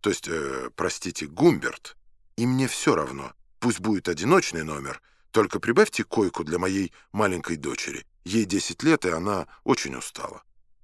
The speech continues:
Розовый старец добродушно поглядел на Лолиту,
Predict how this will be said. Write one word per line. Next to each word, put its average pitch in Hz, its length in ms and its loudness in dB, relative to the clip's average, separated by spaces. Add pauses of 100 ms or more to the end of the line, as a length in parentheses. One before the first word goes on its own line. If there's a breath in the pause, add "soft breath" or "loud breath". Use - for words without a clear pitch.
(520)
Розовый 98 420 4
старец 101 540 0
добродушно 87 680 -2
поглядел 78 500 -6
на 78 120 -6
Лолиту, 87 560 -2